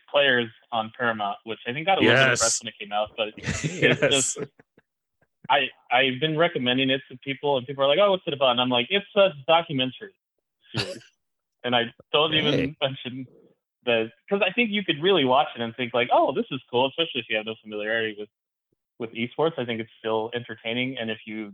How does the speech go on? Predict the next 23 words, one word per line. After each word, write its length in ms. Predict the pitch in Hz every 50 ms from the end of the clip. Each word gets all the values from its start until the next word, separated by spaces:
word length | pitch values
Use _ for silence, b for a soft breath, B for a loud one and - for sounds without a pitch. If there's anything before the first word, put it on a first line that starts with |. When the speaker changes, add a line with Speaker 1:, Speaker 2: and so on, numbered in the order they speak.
| - _
Speaker 1:
do 260 | 120 123 131 127 120 110
have 140 | 113 107 - -
some 120 | 123 123 120
familiarity, 680 | 117 107 101 101 101 98 101 101 98 - - 98 98 95
then 280 | 110 104 104 101 95 - _ _ _
I 60 | 107 - _
think 140 | 113 104 95 _
you 100 | 107 101
get 160 | 104 107 -
even 180 | 113 110 104 101
more 180 | 101 101 104 101
out 120 | 104 98
of 100 | 95 95
it. 100 | 95 95 - _
But, 160 | 104 95 92 - _ _ _ _ _ _ _ _ _ _ - 101
um, 280 | 101 98 95 98 110 -
it's 160 | 113 120 -
almost 320 | 139 135 135 135 127 - -
just 160 | 127 123 - -
like 160 | 117 113 110
a 240 | 110 104 104 104 101 - _ _ _ _ - - -
straight 200 | 113 110 110 110
up 140 | 107 104